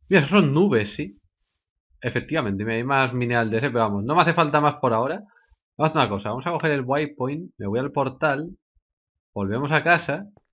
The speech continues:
A ver, waypoint, casa. Vamos a craftearnos la armadura y a ver qué nos da. A ver,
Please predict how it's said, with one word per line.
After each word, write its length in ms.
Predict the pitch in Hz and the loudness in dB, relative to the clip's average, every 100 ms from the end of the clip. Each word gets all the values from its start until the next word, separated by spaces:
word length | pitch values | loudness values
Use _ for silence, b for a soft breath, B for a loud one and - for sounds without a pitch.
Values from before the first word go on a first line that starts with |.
| _ _ _ _ - _ _ _ - - _ _ _ _ _ _ _ 1047 _ _ _ _ - - _ _ _ _ _ _ _ _ _ _ - - - - _ - | _ _ _ _ -20 _ _ _ -20 -20 _ _ _ _ _ _ _ _ _ _ _ _ -20 -20 _ _ _ _ _ _ _ _ _ _ -20 -20 -20 -20 _ -16
A 260 | 110 101 95 | -8 -6 -4
ver, 180 | 95 92 95 | -6 -8 -6
waypoint, 960 | 113 127 131 - 135 139 139 135 120 | -6 -6 -8 -6 -6 -6 -8 -10 -10
casa. 320 | - 104 - - _ - - _ _ _ _ _ _ _ _ _ - _ _ _ - - - | -10 -10 -12 -20 _ -20 -20 _ _ _ _ _ _ _ _ _ -20 _ _ _ -20 -20 -4
Vamos 180 | 127 147 | 0 2
a 60 | |
craftearnos 640 | 160 165 - 156 139 110 | 2 2 4 4 4 0
la 540 | 107 110 110 110 107 104 | -4 -2 0 2 2 0
armadura 680 | 104 101 107 147 175 196 123 | 0 0 0 -2 -2 -4 -2
y 80 | 110 | 0
a 60 | |
ver 140 | 110 113 | 0 -2
qué 100 | 110 | -4
nos 180 | 101 | -4
da. 140 | 98 95 - - _ _ _ _ _ _ _ _ _ _ _ _ _ _ _ _ _ _ _ _ _ _ _ _ _ _ - _ | -6 -12 -14 -20 _ _ _ _ _ _ _ _ _ _ _ _ _ _ _ _ _ _ _ _ _ _ _ _ _ _ -20 _
A 200 | 101 87 | -12 -12
ver, 140 | 87 | -12